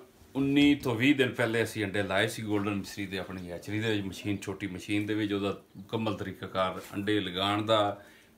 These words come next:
ਟੈਂਪਰੇਚਰ ਦਾ, ਉਹ ਤੁਹਾਨੂੰ ਅਸੀਂ ਪਿਛਲੀ ਵੀਡੀਓ 'ਚ ਦੱਸ। ਹੁਣ ਤਕਰੀਬਨ ਸਾਡੇ, ਅਹ,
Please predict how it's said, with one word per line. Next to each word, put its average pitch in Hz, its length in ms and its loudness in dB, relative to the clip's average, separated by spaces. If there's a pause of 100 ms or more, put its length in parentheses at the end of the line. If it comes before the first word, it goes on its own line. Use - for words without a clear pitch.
ਟੈਂਪਰੇਚਰ 107 520 0
ਦਾ, 107 100 2
ਉਹ 104 140 0
ਤੁਹਾਨੂੰ 95 260 -6
ਅਸੀਂ 92 140 -10
ਪਿਛਲੀ - 260 -6
ਵੀਡੀਓ 113 300 0
'ਚ 110 40 4
ਦੱਸ। 104 240 2 (540)
ਹੁਣ 151 180 6
ਤਕਰੀਬਨ 151 480 2
ਸਾਡੇ, 131 680 4
ਅਹ, 113 560 4